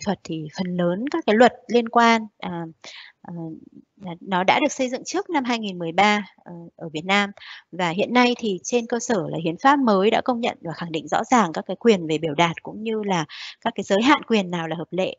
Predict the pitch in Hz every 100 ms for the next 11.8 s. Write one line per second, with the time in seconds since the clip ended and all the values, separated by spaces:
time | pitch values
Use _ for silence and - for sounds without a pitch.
0 | _ - 175 160 - - - - 175 170
1 | 226 262 _ _ - 175 165 160 156 -
2 | - 247 - 175 202 220 - 190 190 175
3 | 151 196 143 190 220 - 190 - _ 143
4 | 165 151 165 170 220 175 135 - 165 _
5 | - 160 147 160 - 185 175 151 143 151
6 | 170 131 277 185 - - 170 - 165 151
7 | 196 - 370 - - - - 190 175 175
8 | 160 240 302 392 - _ _ 180 165 165
9 | 160 170 233 180 170 165 - 180 180 160
10 | - 208 196 170 202 175 151 160 143 -
11 | _ _ _ 151 - 220 226 247